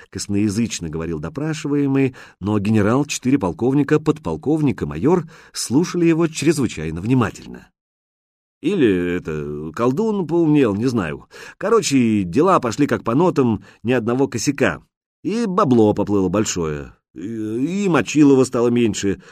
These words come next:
Макрикион запретил. А когда приказывал валить,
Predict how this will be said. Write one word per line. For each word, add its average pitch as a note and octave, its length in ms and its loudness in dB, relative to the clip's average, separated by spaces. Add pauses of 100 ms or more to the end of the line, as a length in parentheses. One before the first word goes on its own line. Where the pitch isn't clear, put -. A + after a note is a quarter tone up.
(140)
Макрикион A2+ 480 2
запретил. G2+ 640 -2 (480)
А G#2+ 140 -6
когда A2 520 0 (460)
приказывал G2 540 -2
валить, A#2+ 580 -2